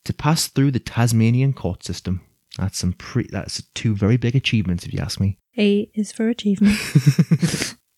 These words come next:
Speaker 1: Alexander Pierce was hanged at nine A M on the nineteenth of July, eighteen twenty-four, at the Hobart Town Gaol. Looks like it says,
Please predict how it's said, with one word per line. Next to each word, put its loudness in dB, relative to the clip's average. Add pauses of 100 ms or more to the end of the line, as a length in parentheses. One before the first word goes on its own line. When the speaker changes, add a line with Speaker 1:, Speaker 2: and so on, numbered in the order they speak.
Speaker 1:
Alexander 2
Pierce 0
was -4
hanged 0
at -2
nine 4
A 4
M 4 (400)
on 2
the 4
nineteenth 2
of 0
July, 2
eighteen 0
twenty-four, -2
at -2
the -2
Hobart 0
Town 2 (420)
Gaol. 0 (200)
Looks 0
like 0
it 2
says, 0